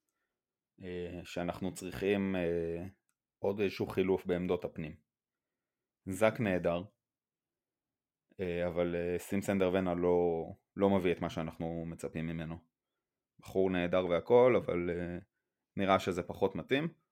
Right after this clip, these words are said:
והפועל צריכה לחפש, אה, אני אומר שם קוד שירטיט לנו כמה לבבות ולא יקרה בחיים,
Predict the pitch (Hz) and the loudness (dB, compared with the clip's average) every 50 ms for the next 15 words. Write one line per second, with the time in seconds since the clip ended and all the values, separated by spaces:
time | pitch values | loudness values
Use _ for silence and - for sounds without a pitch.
0 | _ _ _ _ _ _ _ _ - - 90 92 90 90 90 87 - - 110 110 | _ _ _ _ _ _ _ _ -18 -14 -12 -8 -2 -2 0 0 2 4 4 4
1 | 107 110 - - 92 82 87 - - 104 104 107 - - 87 - 92 87 - - | 4 2 -2 -6 -6 -6 -2 0 0 0 0 0 -4 -8 -6 -2 -2 -4 -4 -6
2 | - - 95 87 85 85 85 82 85 87 87 87 90 101 107 107 - - 98 92 | -8 -6 -6 -4 -4 -6 -6 -8 -8 -6 -4 -2 0 0 0 0 0 0 -2 -2
3 | 90 - 107 104 104 98 90 - - _ _ _ _ _ _ _ _ _ _ _ | 2 6 8 8 8 6 4 -2 -10 _ _ _ _ _ _ _ _ _ _ _
4 | - - - - 80 82 82 - - - 90 95 87 90 90 - 117 113 - 120 | -14 -10 -8 -6 -4 -4 -4 -6 -6 -6 -4 -2 -2 -2 -2 -2 -2 0 2 2
5 | 110 101 95 92 - 101 101 101 98 92 90 90 90 85 98 101 95 98 92 87 | 2 2 2 2 2 2 2 2 2 2 2 2 2 4 4 2 2 2 0 -2
6 | 87 87 95 92 92 - 101 95 92 98 - 131 135 147 151 | 2 2 2 2 2 0 0 0 0 0 0 0 0 0 -2